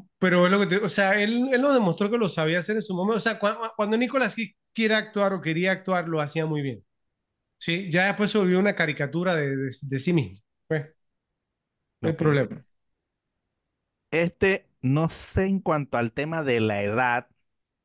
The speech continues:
Speaker 2: Es que sí, quién sabe, caracterizado, no sé, Michael Douglas.
Speaker 1: Como Elliot Ness en mil novecientos ochenta y siete,
Speaker 2: Año
Speaker 1: no, me
Speaker 2: dos.
Speaker 1: encanta Michael Douglas,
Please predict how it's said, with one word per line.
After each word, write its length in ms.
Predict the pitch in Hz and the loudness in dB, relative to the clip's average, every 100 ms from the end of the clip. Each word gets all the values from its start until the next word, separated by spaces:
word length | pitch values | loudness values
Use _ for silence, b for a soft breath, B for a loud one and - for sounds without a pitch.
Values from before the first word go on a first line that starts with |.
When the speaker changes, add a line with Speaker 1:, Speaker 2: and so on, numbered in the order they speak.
| _ _ _ _ _ _ _ _ _ | _ _ _ _ _ _ _ _ _
Speaker 2:
Es 200 | 175 208 | -10 -10
que 160 | - 131 | -6 -8
sí, 400 | - - 139 107 | -6 -6 -6 -6
quién 180 | - 131 | -6 -4
sabe, 340 | - 104 87 | -4 -6 -8
caracterizado, 720 | 87 98 92 107 98 - 117 90 | -8 -8 -6 -8 -8 -4 -6 -4
no 120 | 104 | -10
sé, 200 | - 98 | -8 -8
Michael 360 | 95 120 123 110 | -4 -6 -4 -2
Douglas. 480 | 120 92 80 - _ _ _ _ _ _ _ _ _ _ _ _ _ _ _ | -2 -4 -14 -20 _ _ _ _ _ _ _ _ _ _ _ _ _ _ _
Speaker 1:
Como 260 | 135 135 147 | 0 4 4
Elliot 260 | 170 170 | 4 4
Ness 320 | 170 180 170 | 4 4 4
en 80 | 165 | 2
mil 100 | 165 | 4
novecientos 480 | 175 156 160 156 170 | 4 2 0 0 -2
ochenta 380 | 160 160 139 143 | 0 -2 -2 -4
y 80 | 127 | -6
siete, 360 | 147 139 139 127 127 131 | -4 -4 -2 -2 0 0
Speaker 2:
Año 240 | 135 135 135 | 0 2 0
Speaker 1:
no, 120 | 131 | -2
me 60 | 139 | -6
Speaker 2:
dos. 140 | - | -8
Speaker 1:
encanta 520 | - 185 214 170 180 | -2 0 0 0 0
Michael 420 | 185 190 185 180 | 2 0 0 -4
Douglas, 320 | 175 190 190 | -2 -2 -2